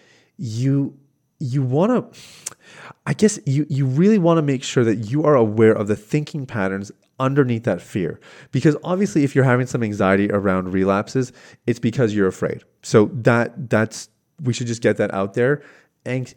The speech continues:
anxiety is always the manifestation of fear. What we wanna identify is, what are you specifically afraid of?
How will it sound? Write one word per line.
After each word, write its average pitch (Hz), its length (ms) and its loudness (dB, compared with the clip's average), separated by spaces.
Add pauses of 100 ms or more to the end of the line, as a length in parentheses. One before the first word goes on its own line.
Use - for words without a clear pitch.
(120)
anxiety 117 540 2
is 113 200 -6 (120)
always 123 720 4 (220)
the 110 160 -4
manifestation 107 720 -2
of 92 100 -8
fear. 87 360 0 (460)
What 127 180 2
we 131 100 4
wanna 165 280 4
identify 113 500 2
is, 107 200 -4
what 117 280 0
are 151 60 2
you 117 240 -6
specifically 110 600 -4
afraid 92 380 -2
of? 82 160 -10